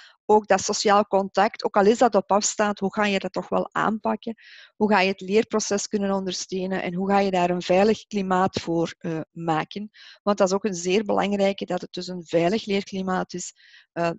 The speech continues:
dat leerlingen zich daar, eh, goed bij voelen en dat het ook een, eh, klimaat is waar je bijvoorbeeld ook, eh, ja, goede afspraken maakt en zo verder.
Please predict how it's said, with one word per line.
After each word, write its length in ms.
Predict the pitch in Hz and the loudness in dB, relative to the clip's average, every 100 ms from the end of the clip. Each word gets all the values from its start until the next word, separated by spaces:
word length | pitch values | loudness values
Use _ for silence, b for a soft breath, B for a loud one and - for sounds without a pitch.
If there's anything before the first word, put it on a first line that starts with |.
| - | -2
dat 340 | 185 - - _ | -2 -2 -8 _
leerlingen 480 | 180 185 208 214 196 | -8 -2 -2 0 -2
zich 120 | 190 | -2
daar, 360 | 180 175 180 190 - | -2 0 0 -4 -12
eh, 240 | 170 160 - | -12 -12 -14
goed 300 | - 240 - | 0 0 4
bij 220 | 202 185 | 4 4
voelen 300 | - 180 180 - b b b _ | 0 -4 -6 -8 b b b _
en 340 | 180 180 180 - | -8 -8 -10 -10
dat 200 | - 175 | -4 -4
het 180 | - - | -4 -2
ook 240 | 180 180 - | -2 -2 -6
een, 240 | 175 175 | -8 -8
eh, 160 | - 170 | -10 -12
klimaat 520 | - 190 175 175 180 | -6 -4 0 0 2
is 280 | 202 - - | 0 0 -2
waar 440 | 170 180 175 175 | -4 0 2 0
je 100 | 175 | -2
bijvoorbeeld 560 | 165 165 175 185 196 - - | -4 -4 -4 -2 -2 -4 -6
ook, 220 | 180 - | -6 -8
eh, 480 | - - 165 165 165 - b b | -16 -10 -8 -6 -8 -12 b b
ja, 280 | - 170 - - | -6 -4 -4 -4
goede 200 | 214 220 | 0 2
afspraken 560 | 160 - - 170 165 175 | 2 0 0 0 0 -6
maakt 320 | 160 156 - | -6 -8 -10
en 140 | 165 | -12
zo 120 | 160 143 | -8 -8
verder. 420 | 117 - - | -6 -8 -10